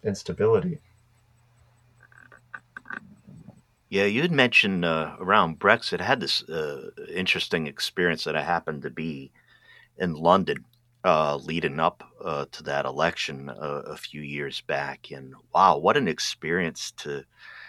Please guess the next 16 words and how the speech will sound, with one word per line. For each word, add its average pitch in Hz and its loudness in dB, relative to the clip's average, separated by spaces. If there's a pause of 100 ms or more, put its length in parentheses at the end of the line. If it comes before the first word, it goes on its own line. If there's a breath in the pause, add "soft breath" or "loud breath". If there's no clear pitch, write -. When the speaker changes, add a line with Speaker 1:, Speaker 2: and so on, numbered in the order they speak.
(200 loud breath)
Speaker 2:
see. - 0
I 95 8
experienced 117 2
shock - 4 (1080 soft breath)
at 90 4 (100)
what 95 2
I 87 4
saw 90 -2
as 80 -2
overt 90 2
racist 85 -4
posters - -6
by 73 0
political - -10
parties 87 -2
with 73 -10